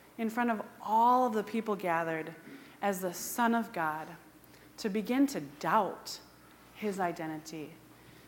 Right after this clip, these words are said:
to begin to doubt who he is as a Son of God, to begin to doubt that he has this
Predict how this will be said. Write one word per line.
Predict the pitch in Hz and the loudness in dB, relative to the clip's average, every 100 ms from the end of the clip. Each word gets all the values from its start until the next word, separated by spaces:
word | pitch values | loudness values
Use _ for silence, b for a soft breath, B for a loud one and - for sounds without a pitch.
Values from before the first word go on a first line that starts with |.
| B | B
to | - | -4
begin | 214 220 247 302 302 | 0 0 2 4 4
to | 233 | 2
doubt | 180 - 240 254 220 | -6 -6 -2 0 -2
who | - 302 302 294 | -2 4 4 4
he | - 254 - - | 0 0 -2 -2
is | 208 185 160 - - - - b b b b b - - | -2 -2 -4 -12 -16 -18 -18 b b b b b -20 -6
as | 208 196 | -4 -2
a | 190 | -6
Son | - 175 170 | -6 -4 -4
of | 156 | -8
God, | 151 139 151 - - - - b b b b - - - - | -12 -14 -16 -20 -20 -20 -20 b b b b -20 -20 -18 -8
to | 196 | -4
begin | 208 220 226 | 2 4 4
to | 226 185 165 | 2 -6 -2
doubt | - 202 208 175 - - B B B B B B B B B B B - - | 8 12 12 8 4 0 B B B B B B B B B B B -18 -8
that | 214 | -6
he | 240 233 | -2 -2
has | 220 214 202 190 | 0 0 0 0
this | 190 180 - - | -4 -4 -8 -12